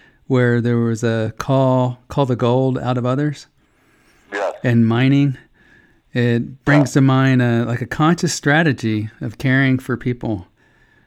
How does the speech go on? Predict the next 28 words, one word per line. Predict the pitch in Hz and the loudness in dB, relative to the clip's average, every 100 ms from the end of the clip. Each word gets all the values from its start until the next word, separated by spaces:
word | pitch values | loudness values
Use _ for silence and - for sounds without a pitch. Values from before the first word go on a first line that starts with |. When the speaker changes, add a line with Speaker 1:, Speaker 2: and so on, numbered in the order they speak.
| _ | _
Speaker 1:
Uh, | 113 113 107 | -8 -6 -4
sometimes, | - 156 170 170 170 | 2 2 4 4 2
Speaker 2:
Yes. | - | -2
Speaker 1:
sometimes | - 160 165 156 123 | 0 0 4 2 4
more | 131 143 147 | 2 2 2
than | 131 131 | 0 0
they, | 131 127 120 - _ _ _ _ _ _ _ | 0 -2 -4 -10 _ _ _ _ _ _ _
you | 135 | -4
know, | 123 117 113 110 | -2 -2 -4 -6
they | 117 123 | -4 -2
know | 120 127 123 | 0 -2 -2
themselves. | 117 117 131 117 110 - | -4 -4 -6 -6 -8 -8
And, | 127 120 123 | -2 -2 0
and | 123 117 | 0 0
the | |
page | 113 - 165 165 165 | -4 -4 2 2 4
one | 165 | 4
oh | 156 | 4
seven, | 143 160 147 117 98 - - - _ _ - - | 2 0 0 -2 -6 -12 -20 -20 _ _ -20 -8
uh, | 113 113 110 107 | -4 -4 -4 -4
the | 113 | -4
foundation | - 131 135 143 139 131 139 | -2 0 2 2 2 2 -2
of | 127 | -2
core | - 147 147 | 0 4 6
values | 135 135 139 131 120 | 4 2 2 0 0
is | 117 | -4
from | - 120 | -2 -4
three | 117 127 143 147 143 | -2 0 2 2 0